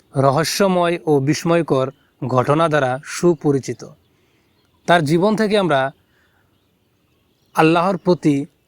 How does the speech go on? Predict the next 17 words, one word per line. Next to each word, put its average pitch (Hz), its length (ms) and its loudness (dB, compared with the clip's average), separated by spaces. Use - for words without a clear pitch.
আস্থা, 151 540 0
ধৈর্য 139 380 0
ও 147 100 4
নেক 160 360 2
আমলের 160 400 2
শিক্ষা - 400 -4
পাই। 120 220 0
ইসলামী 208 400 0
ঐতিহ্যে 180 500 0
বিশ্বাস 147 540 -2
করা 156 280 0
হয় 131 240 -2
যে 131 180 -2
তিনি 190 240 4
এখনও 185 300 0
জীবিত 160 360 0
আছেন 139 400 0